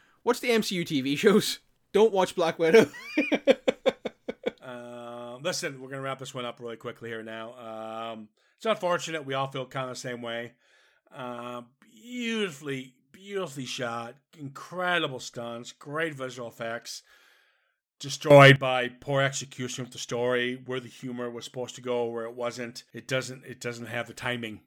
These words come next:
Speaker 2: as the other universe does, as the rest of the Marvel universe does. And I think we all agree with that. Uh, thanks, guys, for listening on. Listen, we're gonna jump in, going back to, uh, H P Lovecraft style.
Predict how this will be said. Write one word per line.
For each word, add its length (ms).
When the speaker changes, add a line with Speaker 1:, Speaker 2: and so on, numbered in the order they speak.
Speaker 2:
as 200
the 100
other 120
universe 440
does, 500
as 80
the 60
rest 180
of 40
the 40
Marvel 160
universe 320
does. 380
And 80
I 40
think 220
we 80
all 140
agree 180
with 140
that. 320
Uh, 640
thanks, 200
guys, 280
for 100
listening 320
on. 300
Listen, 280
we're 100
gonna 140
jump 280
in, 260
going 200
back 260
to, 280
uh, 60
H 220
P 80
Lovecraft 420
style. 420